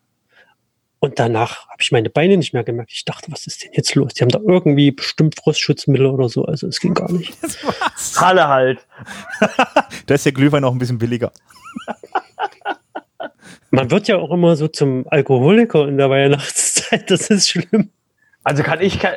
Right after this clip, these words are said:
Speaker 3: kann ich nicht mitreden. Ich bin quasi weiterhin ohne Alkohol. Ich komm da irgendwie auch durchs Leben.
Speaker 2: Du bist mit Mate, gehst du durchs Leben, oder?
Speaker 3: Naja, eher auch selten. Also eher sehr, sehr selten.
Speaker 2: Echt?
Speaker 3: Ja, ja.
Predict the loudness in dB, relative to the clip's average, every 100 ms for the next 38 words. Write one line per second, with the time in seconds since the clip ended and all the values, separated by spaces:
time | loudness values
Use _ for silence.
0 | -4 -4 -2 0 2 2 2 2 0 -6
1 | -4 -2 0 -2 0 2 2 2 2 2
2 | 4 4 2 2 2 2 2 0 0 2
3 | 2 0 -6 -2 2 4 4 4 2 2
4 | -2 2 0 0 -4 -6 -8 -6 -4 -2
5 | -2 -4 -12 -12 -12 -14 -12 -10 -10 -10
6 | -12 _ _ -2 2 4 2 4 2 2
7 | 0 2 2 2 -8 -6 -4 0 0 2
8 | 4 2 4 2 2 -2 -2 -8 _ _
9 | -8 -8 -8 _ _ _ -20 -20 -4 2
10 | 4 4 2